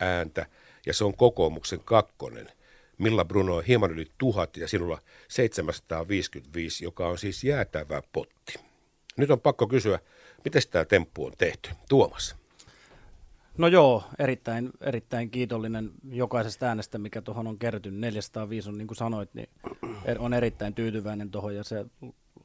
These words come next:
Speaker 2: vetää kyllä nöyräksi ja paljon, paljon, niin kuin, semmoista vastuuntuntoa kyllä nostattaa. Ö, oma kampanja on ollut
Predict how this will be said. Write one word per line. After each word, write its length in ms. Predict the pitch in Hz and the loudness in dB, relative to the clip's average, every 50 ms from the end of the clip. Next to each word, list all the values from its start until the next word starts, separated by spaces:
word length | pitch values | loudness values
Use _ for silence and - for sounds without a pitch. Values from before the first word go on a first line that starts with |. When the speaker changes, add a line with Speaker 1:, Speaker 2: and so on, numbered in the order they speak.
| _ _ - | _ _ -6
Speaker 2:
vetää 260 | 123 117 104 117 113 | -6 -4 -4 -4 -6
kyllä 180 | 101 113 123 123 | -4 -4 -4 -2
nöyräksi 420 | 123 127 123 117 113 - - 123 | -2 0 -2 -2 -2 -4 -4 -4
ja 160 | 113 104 104 - _ _ _ | -4 -6 -6 -10 _ _ _
paljon, 400 | - 117 113 117 113 110 107 113 127 _ _ | -6 -4 -4 -4 -4 -6 -8 -12 -16 _ _
paljon, 280 | - 117 113 107 110 | -6 -6 -6 -4 -6
niin 120 | 113 110 110 | -8 -8 -10
kuin, 100 | - 107 | -12 -12
semmoista 380 | 110 110 110 110 - - 113 - - - 123 117 | -12 -10 -10 -10 -10 -10 -12 -12 -12 -12 -6 -4
vastuuntuntoa 680 | 120 117 - - 123 113 107 110 110 107 98 110 107 | -2 -2 -2 -4 -6 -6 -4 -4 -6 -4 -4 -6 -6
kyllä 240 | 98 117 113 110 107 - - | -6 -8 -8 -8 -8 -10 -8
nostattaa. 500 | 131 127 117 - - 98 _ - 85 85 - _ - - - - - - _ _ - | -6 -6 -6 -6 -8 -12 _ -12 -16 -16 -16 _ -20 -20 -20 -20 -20 -20 _ _ -6
Ö, 440 | - 131 135 135 139 139 - - _ _ - _ _ _ _ - | -2 0 2 2 2 2 0 -4 _ _ -20 _ _ _ _ -2
oma 180 | 208 170 120 | 0 2 2
kampanja 600 | - - 160 165 156 - - 151 143 143 143 139 | 6 6 6 6 6 4 2 0 2 2 4 2
on 80 | 143 147 | 2 2
ollut 360 | 147 147 143 143 143 139 - | 2 2 4 4 2 0 -2